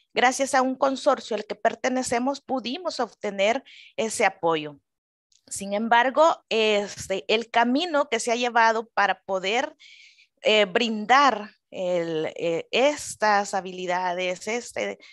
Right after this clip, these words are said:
desarrollo de, de, de competencias en nuestros estudiantes para que puedan conocer cómo se utilizan estos recursos ha sido, eh,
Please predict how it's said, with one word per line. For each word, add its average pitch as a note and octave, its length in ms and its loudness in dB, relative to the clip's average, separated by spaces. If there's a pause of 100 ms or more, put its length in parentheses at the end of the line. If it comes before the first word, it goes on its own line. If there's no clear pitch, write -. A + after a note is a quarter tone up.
(140)
desarrollo F#3+ 720 0
de, E3+ 340 2
de, E3 380 -4 (380)
de - 160 -6
competencias G3 800 -2
en B3+ 200 0
nuestros A3+ 320 -8
estudiantes G3+ 640 -6
para C4+ 220 0
que - 100 -8
puedan C#4+ 320 -2
conocer C4+ 500 -2 (380)
cómo - 300 0
se B3+ 140 -2
utilizan A#3 520 -4
estos A#3 240 -4
recursos D#4+ 720 -4
ha A3+ 160 -2
sido, C#4 560 2
eh, G#3+ 320 0